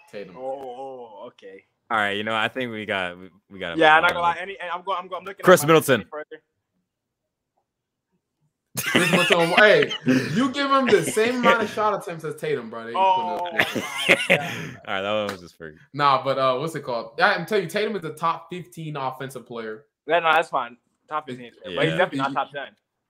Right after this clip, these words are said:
Speaker 1: he, he's a top fifteen offensive player.
Speaker 2: And Lu-, and Luka, and Luka's
Speaker 1: And
Speaker 2: like, top three, top four.
Speaker 1: And, and, and, but, but let's talk about it, right? Let's talk about on defense. Tatum is probably, you can make a case he's a top twenty defender in this league, right?
Speaker 2: Yeah, and Luka's not top, like,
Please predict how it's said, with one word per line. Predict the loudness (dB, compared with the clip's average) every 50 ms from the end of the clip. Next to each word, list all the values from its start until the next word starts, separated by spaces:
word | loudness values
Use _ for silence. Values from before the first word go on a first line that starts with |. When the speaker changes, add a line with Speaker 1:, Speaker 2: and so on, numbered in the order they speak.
| _ _
Speaker 1:
he, | -14 -12 -10 -8 -8
he's | -6 -4 -4 -2 -2 0
a | -2 -2
top | 0 0 0 0 0 -4
fifteen | -8 -8 -6 -4
offensive | 0 0 0 0 -2 -6 -10 -10 -12
player. | -8 -6 -4 -4 -4
Speaker 2:
And | -2 -4
Lu-, | -4 -4
and | -4 -4 -4 -4
Luka, | -4 -4 -4 -2 -4 -4
and | -4 -4 -6
Luka's | -4 -4 -4
Speaker 1:
And | -4 -4 -6
Speaker 2:
like, | -8 -8 -6 -4
top | -2 -2 -2 -2 -6
three, | -16 -18 -16 -12
top | -10 -8 -8 -10 _
four. | -14 -14 -14 -14 -14 _ _ _ _ _ _ _ _ 4
Speaker 1:
And, | 4 4
and, | 4 4 -2 -4
and, | -6 -6 -6 -6 0
but, | 4 4 4 4 2 -6 -10 -10 -8 -6 -2 0
but | 2 2
let's | 2 2
talk | 2 0 0 0 0
about | -2 -4 -2
it, | 0
right? | 0 2 2 0 -2 -4 -10
Let's | -8 -8 -4 0
talk | 0 0 0
about | 0 -2 -2 -2
on | -4
defense. | -6 -10 -10 -10 -14 -14 -16 -18 -20 -20 _ _ _ _ _ _ _ -4
Tatum | 0 4 4 4 4
is | 2 -2
probably, | 0 2 2 2 2 0 -2 -2 -2
you | -6 -8
can | -6 -6 -2
make | -2 -2 -2
a | -4
case | -6 -4 -4 -4 -4
he's | -8 -12 -16
a | -10
top | -4 -2 -2 -2 -2
twenty | -4 -6 -6 -6
defender | -8 -10 -12 -12 -10 -10 -12
in | -14 -14
this | -16 -14
league, | -14 -14 -14 -16 _ _ _ _ _ -8
right? | -6 -4 -4 -2
Speaker 2:
Yeah, | -2 -4 -6 -6 -10 -14
and | -14 -12
Luka's | -12 -12 -12 -12 -8
not | -6 -6 -6 -6 _ _
top, | -6 -4 -4 -4 -6
like, | -10 -12 -12